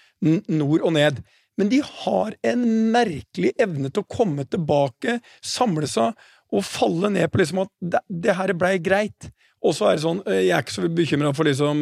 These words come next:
eh, at de låner mye penger og sånt, for de er sin egen sentralbank. De, eh, har full kontroll på dette. Eh, og det er verdens viktigste valuta, og det er ingen som kommer til å konkurrere med den valutaen i overskuelig framtid.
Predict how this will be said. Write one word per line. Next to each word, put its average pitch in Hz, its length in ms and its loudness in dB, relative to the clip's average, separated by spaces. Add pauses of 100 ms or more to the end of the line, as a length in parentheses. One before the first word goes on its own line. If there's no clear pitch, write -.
eh, 151 140 0 (100)
at 143 80 -10
de 160 80 4
låner 143 200 2
mye 147 140 2
penger 151 220 2
og - 20 -4
sånt, 208 220 -2
for 202 80 2
de 170 100 6
er 151 160 -2
sin 170 140 0
egen 143 180 0
sentralbank. 160 560 0 (480)
De, 165 120 6 (120)
eh, 156 180 2
har 147 160 2
full 143 280 0
kontroll 151 340 2
på 165 100 4
dette. 208 220 0 (480)
Eh, 202 80 -2
og 226 140 0
det 165 80 4
er 156 160 2
verdens 143 360 0
viktigste 147 400 0
valuta, 156 360 0
og 196 80 0
det 170 80 4
er 226 100 2
ingen 139 220 -2
som 160 120 -10
kommer 156 240 -4
til 160 80 -10
å - 40 -12
konkurrere 151 340 0
med 147 100 -2
den 143 120 0
valutaen 147 320 -2
i 147 40 -2
overskuelig 151 380 -2
framtid. 160 380 0